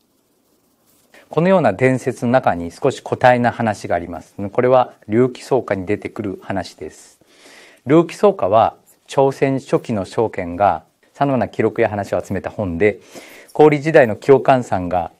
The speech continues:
官用半官になったことが書かれています。その当時、官用でも身内が多くて、管理と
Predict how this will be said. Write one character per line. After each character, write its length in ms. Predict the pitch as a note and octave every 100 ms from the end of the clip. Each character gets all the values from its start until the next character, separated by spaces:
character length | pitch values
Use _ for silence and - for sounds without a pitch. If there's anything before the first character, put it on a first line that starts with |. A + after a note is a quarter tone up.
| _ _
官 240 | - C3 C3+
用 160 | C3
半 300 | B2+ F3 F3+
官 180 | F3 D3+
に 80 | B2
な 140 | C#3
っ 100 | F3+
た 100 | -
こ 120 | -
と 100 | -
が 100 | G#2
書 220 | A2+ - -
か 80 |
れ 100 | G#2
て 200 | E2 -
い 80 | D#2+
ま 160 | E2+ B2
す。 200 | - _ _ _ _
そ 160 | - E3+
の 120 | F3
当 200 | F#3 F3
時、 220 | G#2+ - -
官 280 | F3 F#3
用 200 | E3+ B2+
で 100 | F#2+
も 80 | F2+
身 160 | E2 A2
内 220 | B2 F3+
が 160 | D#3+ D3+
多 120 | C#3
く 120 | -
て、 360 | - - F#2 - - _
管 240 | - C#3+ C3+
理 100 | G#2
と 160 | -